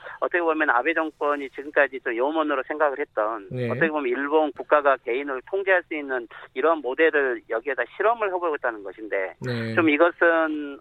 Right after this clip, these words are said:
Speaker 1: 어, 정치적인 목적이 더 많기 때문에 좀 우려되고도 있어서
Speaker 2: 네.
Speaker 1: 야당이 국회 승인을 꼭 받도록 하는 여기에 좀 견제를 계속하고 있는 상황은 지속되고 있습니다.
Speaker 2: 예.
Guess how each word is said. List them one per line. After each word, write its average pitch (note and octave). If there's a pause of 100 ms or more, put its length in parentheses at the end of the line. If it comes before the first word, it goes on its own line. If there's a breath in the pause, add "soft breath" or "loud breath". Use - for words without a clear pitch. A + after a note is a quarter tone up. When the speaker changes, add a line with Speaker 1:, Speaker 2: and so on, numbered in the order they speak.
Speaker 1:
어, A#2+
정치적인 E3
목적이 D3
더 C3
많기 A2
때문에 B2
좀 A#2
우려되고도 C3+
있어서 G#2+ (120)
Speaker 2:
네. A2+
Speaker 1:
야당이 D#3
국회 -
승인을 G#3 (140)
꼭 D3
받도록 D#3+
하는 D3
여기에 C#3
좀 B2+
견제를 D#3
계속하고 C3+
있는 C3+
상황은 C3
지속되고 A#2
있습니다. F2+
Speaker 2:
예. A#2+